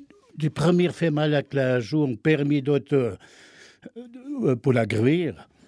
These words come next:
La vie n'a petite auto grise, n'a Topolino. Mais on ne se rappelle pas de, de femmes, de femmes mal et puis de, de autos, parce que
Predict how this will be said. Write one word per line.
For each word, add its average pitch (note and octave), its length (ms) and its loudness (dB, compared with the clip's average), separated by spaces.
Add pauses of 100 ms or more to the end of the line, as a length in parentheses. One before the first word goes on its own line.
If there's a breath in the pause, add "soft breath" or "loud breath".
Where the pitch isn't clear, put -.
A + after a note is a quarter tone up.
(380 soft breath)
La C#3+ 180 4
vie D3+ 200 4
n'a C#3 180 2
petite D3+ 380 -4
auto C3+ 640 2
grise, B2 380 0
n'a G#2+ 140 -8
Topolino. C#3+ 840 2 (420 loud breath)
Mais C#3 160 0
on D3+ 180 0
ne D#3 100 2
se D3 140 -4
rappelle B2 340 -2
pas C3 140 0
de, A#2+ 400 -2
de A#2+ 140 -2
femmes, B2 400 -2 (120)
de B2 140 2
femmes B2 380 0
mal B2 200 0
et G#2 120 -4
puis G#2 200 -6
de, G2 480 -8
de G#2+ 180 -8
autos, A#2 440 -4
parce C#3 220 -8
que - 100 -20